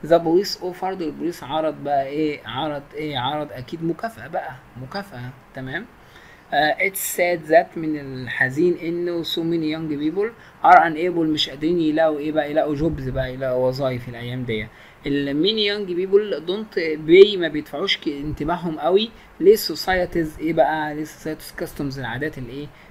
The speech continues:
لعادات المجتمع وتقاليده، تمام؟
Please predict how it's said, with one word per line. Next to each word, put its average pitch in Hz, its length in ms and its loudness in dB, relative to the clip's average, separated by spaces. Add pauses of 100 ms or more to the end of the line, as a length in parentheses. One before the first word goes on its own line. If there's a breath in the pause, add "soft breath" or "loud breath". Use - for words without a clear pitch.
(120)
لعادات 123 460 0
المجتمع 110 640 -8 (220)
وتقاليده، 110 760 -8 (480)
تمام؟ 120 320 -8